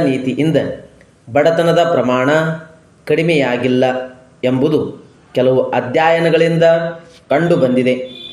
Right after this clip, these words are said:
ಆಹಾರ ಪದಾರ್ಥಗಳ ಬೆಲೆಗಳಲ್ಲಿ ಕೆಲವು ಏರಿಕೆ ಆಗಿರುವುದು ಮತ್ತು ಆ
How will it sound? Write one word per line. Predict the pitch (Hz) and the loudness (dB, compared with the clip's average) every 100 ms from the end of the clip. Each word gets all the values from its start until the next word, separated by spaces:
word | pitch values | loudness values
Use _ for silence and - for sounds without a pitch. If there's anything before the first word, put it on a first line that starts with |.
| - - - - | -20 -20 -14 -4
ಆಹಾರ | 156 165 175 175 | -2 2 2 2
ಪದಾರ್ಥಗಳ | 147 127 - 123 127 156 165 165 - - - - | 2 2 0 0 2 2 0 -4 -10 -20 -20 -10
ಬೆಲೆಗಳಲ್ಲಿ | 117 127 - 131 160 147 - - - - - _ - | -2 0 2 4 4 2 -2 -8 -18 -20 -20 _ -4
ಕೆಲವು | 127 127 123 131 127 - - _ _ _ | 0 2 2 0 -2 -8 -20 _ _ _
ಏರಿಕೆ | 147 175 175 170 180 - | 0 2 2 2 0 0
ಆಗಿರುವುದು | 131 127 135 160 147 - - - - _ | -2 0 0 2 0 -2 -8 -20 -20 _
ಮತ್ತು | 131 139 - 131 131 127 - - - - | -4 -4 0 -2 -2 -6 -18 -20 -20 -6
ಆ | 147 | -2